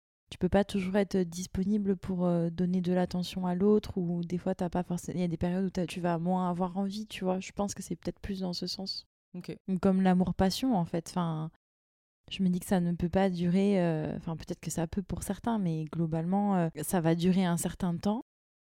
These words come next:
Speaker 1: au début de la relation. Et puis après, au fur et à mesure que ta relation, elle évolue, euh, peut-être que tu vas te redécouvrir autrement et que ça va réenclencher, euh, cet amour-passion, tu vois, dans ce sens.
Speaker 2: Avant de vous rencontrer, alors du coup, ça va aller, euh,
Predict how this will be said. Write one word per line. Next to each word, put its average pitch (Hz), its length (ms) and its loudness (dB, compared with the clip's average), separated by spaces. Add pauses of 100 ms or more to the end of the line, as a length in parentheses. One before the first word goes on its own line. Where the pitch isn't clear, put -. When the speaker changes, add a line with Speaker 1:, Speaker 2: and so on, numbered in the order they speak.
(120)
Speaker 1:
au - 140 0
début 175 300 0
de 170 120 0
la 165 140 2
relation. 165 560 -2 (280)
Et 180 60 4
puis - 160 -2
après, 196 380 2
au 185 100 6
fur 170 220 -2
et 165 60 0
à 165 40 0
mesure 170 300 -2
que - 80 -4
ta 175 180 0
relation, 165 480 0
elle 165 120 2
évolue, 175 560 4
euh, 175 80 2
peut-être - 320 -6
que 185 80 -6
tu - 160 -8
vas 170 100 0
te - 80 -6
redécouvrir 170 480 -2
autrement 180 440 -2
et 202 60 -2
que - 60 -10
ça 160 140 -2
va 165 120 0
réenclencher, 175 840 -2
euh, 170 60 -2
cet 165 200 -4
amour-passion, 175 600 -4 (160)
tu - 120 -14
vois, 196 160 -6 (160)
dans 190 100 -8
ce 185 120 -8
sens. - 320 -10 (580)
Speaker 2:
Avant 180 300 -6
de 175 160 -8
vous 160 280 -8
rencontrer, 185 600 -10 (680)
alors 143 200 -8
du 147 80 -16
coup, 170 140 -14
ça 143 160 -12
va 139 100 -10
aller, 139 320 -8
euh, - 140 -14